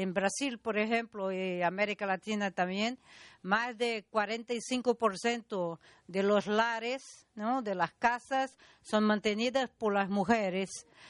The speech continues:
Así que, eh, tenemos que hacer un esfuerzo para que ellas tengan un sueldo mejor. Esto es, eh, la, lo que hacemos.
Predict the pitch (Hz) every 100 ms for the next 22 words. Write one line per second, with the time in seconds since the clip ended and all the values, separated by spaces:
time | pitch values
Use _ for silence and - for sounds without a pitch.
0 | - - 185 190 240 240 - 240 240 247
1 | 214 214 214 220 214 190 - 214 226 254
2 | 240 226 208 233 226 208 - 247 247 262
3 | 208 233 220 - 220 240 262 262 _ 240
4 | 233 247 269 294 - - 220 226 - 269
5 | 254 240 262 294 - - 202 185 202 160
6 | 127 _ _ - - 196 220 214 254 226
7 | 233 240 247 214 202 202 202 196 185 269
8 | - - 214 233 226 254 247 294 269 214
9 | 175